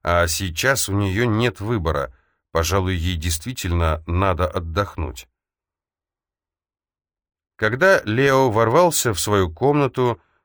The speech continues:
огонь завистливой ревности в его груди немного поостыл, но еще не погас. Его старший брат Арис был ученым, ну а младший братишка Паска тоже не отставал.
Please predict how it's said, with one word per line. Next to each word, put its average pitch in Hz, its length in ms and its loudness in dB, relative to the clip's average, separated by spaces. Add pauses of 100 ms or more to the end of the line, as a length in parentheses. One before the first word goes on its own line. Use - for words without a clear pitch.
(120)
огонь 101 580 2
завистливой 101 680 0
ревности 95 540 0
в 85 60 -4
его 92 280 0
груди 90 400 -2
немного 90 440 0
поостыл, 87 640 0
но 110 120 0
еще 92 380 -4
не 117 120 0
погас. 76 540 -6 (560)
Его 101 360 0
старший 139 520 0
брат 110 340 0 (100)
Арис 147 520 0 (340)
был 90 440 0
ученым, 90 720 -2 (260)
ну 104 200 2
а 95 120 2
младший 113 480 0
братишка 98 640 -2
Паска 82 600 -2
тоже 90 400 0
не 85 100 2
отставал. 80 680 0